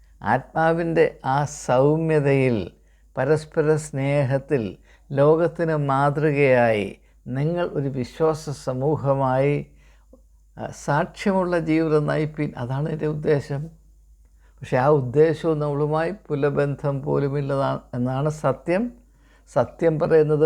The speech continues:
പാപമാണ് എന്ന് പലരും ധരിച്ചിട്ടുണ്ട്. അത് അസൗകര്യമാണെന്ന് എല്ലാവർക്കും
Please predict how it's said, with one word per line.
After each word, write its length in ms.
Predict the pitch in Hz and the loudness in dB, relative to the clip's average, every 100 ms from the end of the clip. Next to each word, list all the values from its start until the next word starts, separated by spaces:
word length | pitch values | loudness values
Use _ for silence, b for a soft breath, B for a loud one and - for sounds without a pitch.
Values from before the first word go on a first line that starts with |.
| 156 | 0
പാപമാണ് 640 | 131 127 147 160 151 156 147 | 0 0 0 0 0 0 -2
എന്ന് 140 | 139 | -4
പലരും 300 | 135 143 147 | -4 -4 -2
ധരിച്ചിട്ടുണ്ട്. 720 | 127 117 123 - 151 147 139 226 - _ _ _ _ - | -2 -4 -4 -6 -4 -2 -4 -8 -14 _ _ _ _ -8
അത് 120 | 131 | 0
അസൗകര്യമാണെന്ന് 880 | 120 117 156 160 160 151 147 156 147 | 0 2 2 4 4 2 0 0 0
എല്ലാവർക്കും 500 | 139 143 147 143 | 0 0 0 -2